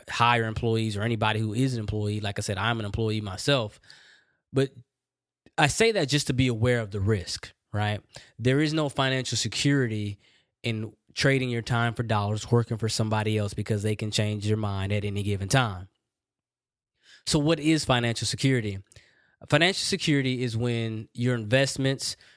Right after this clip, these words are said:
or your assets, your money, whatever, is producing enough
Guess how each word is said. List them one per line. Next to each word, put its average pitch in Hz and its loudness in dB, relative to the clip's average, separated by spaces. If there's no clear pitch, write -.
or 107 -2
your 101 -2
assets, 123 2
your 113 2
money, 123 0
whatever, 117 2
is 120 0
producing 143 0
enough 131 -2